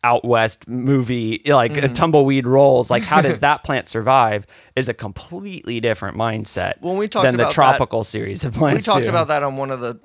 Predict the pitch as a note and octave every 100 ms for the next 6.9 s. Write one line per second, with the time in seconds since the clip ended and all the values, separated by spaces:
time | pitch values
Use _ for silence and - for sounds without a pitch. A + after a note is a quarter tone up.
0 | _ - B2 C3 - A2 A2 B2 A#2 A#2
1 | A#2+ B2 A#2 B2+ A#2+ C3 D3+ D3+ C3+ C3+
2 | C3 B2 B2+ A#2+ B2 A#2 - A#2 - A#2
3 | - D3 C#3+ C#3 C#3+ D3 - - - -
4 | B2 B2 A#2+ B2 B2 B2+ A#2+ A#2 A#2+ -
5 | C3 B2+ B2 - B2+ A2+ A2 G#2+ B2+ B2
6 | A#2+ A#2+ A#2+ A#2 B2+ C3 G2 -